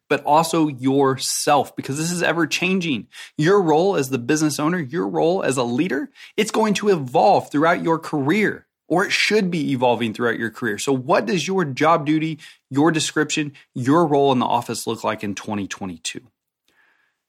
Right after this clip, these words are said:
Next, clearly defining your goals. So clearly defining your goals. What are your goals? What are your big goals?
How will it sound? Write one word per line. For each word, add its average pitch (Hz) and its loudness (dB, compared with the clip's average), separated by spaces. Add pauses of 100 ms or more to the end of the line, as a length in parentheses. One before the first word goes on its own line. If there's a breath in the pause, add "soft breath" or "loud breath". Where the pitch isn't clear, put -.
(260)
Next, - 0 (540)
clearly 262 2
defining 175 0
your 123 -2 (140)
goals. - -2 (440)
So 160 -4
clearly 247 2
defining 175 0
your 147 4
goals. 120 -2 (1500 loud breath)
What 139 4
are 226 6
your 196 2
goals? 101 0
What 165 4
are 240 6
your 185 2
big 175 0
goals? 247 -2